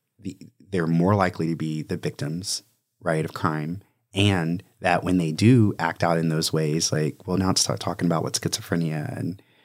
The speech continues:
and, and what desperation, right, whatever the case might be for that individual. And you see that play out in that homeless person.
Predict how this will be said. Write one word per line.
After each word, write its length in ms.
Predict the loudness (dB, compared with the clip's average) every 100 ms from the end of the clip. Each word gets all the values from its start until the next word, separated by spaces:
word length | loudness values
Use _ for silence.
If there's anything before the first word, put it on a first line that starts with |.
| _ _
and, 420 | 0 2 4 2 2
and 220 | 2 2
what 160 | 2
desperation, 800 | 2 0 2 2 2 2 0 0 0
right, 220 | 0 2
whatever 540 | 2 4 4 4 4 2
the 80 |
case 320 | 0 0 0 -2
might 160 | -2
be 140 | 0 -2
for 100 | 0
that 180 | 0
individual. 380 | 0 0 0 0
And 80 | 2
you 60 | 4
see 140 | 6
that 160 | 4 4
play 140 | 2
out 160 | 4 2
in 60 |
that 120 | -2
homeless 300 | 0 2 2
person. 460 | 0 -4 -4 -4 -6